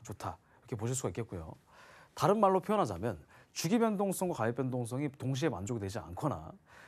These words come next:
주기 변동성만 들어왔고 가격 변동성이 비활성화되거나 그런 구간 같은 경우는 굉장히 좀 위험할 수가 있다. 이렇게 설명드릴 수가 있겠습니다.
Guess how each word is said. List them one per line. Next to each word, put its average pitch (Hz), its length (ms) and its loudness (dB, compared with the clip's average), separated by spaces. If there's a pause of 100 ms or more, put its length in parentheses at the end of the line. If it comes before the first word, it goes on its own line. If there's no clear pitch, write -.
(120)
주기 175 280 0
변동성만 196 640 0
들어왔고 127 760 0
가격 110 240 -2
변동성이 113 380 -4
비활성화되거나 87 640 -6 (300)
그런 180 220 4
구간 135 120 0
같은 117 220 -2
경우는 104 200 -4
굉장히 92 220 -6
좀 92 160 -8
위험할 120 280 0
수가 101 200 -6
있다. 82 220 -10 (280)
이렇게 101 200 -8
설명드릴 123 400 -4
수가 85 160 -10
있겠습니다. 78 600 -10